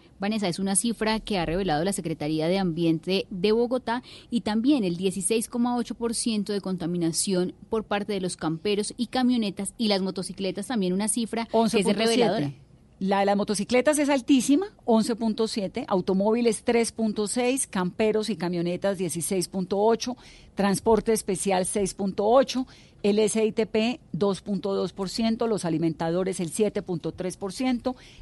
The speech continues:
Speaker 2: el S I T P provisional el doce punto tres, taxis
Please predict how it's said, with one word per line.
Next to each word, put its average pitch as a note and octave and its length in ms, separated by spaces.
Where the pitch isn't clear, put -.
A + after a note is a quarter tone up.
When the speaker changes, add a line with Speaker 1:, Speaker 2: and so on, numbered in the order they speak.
Speaker 2:
el G#3+ 180
S G#3+ 240
I G#3+ 80
T - 140
P G3+ 160
provisional F3 640
el F3+ 100
doce F#3+ 300
punto F#3+ 320
tres, A#3 320
taxis D4 600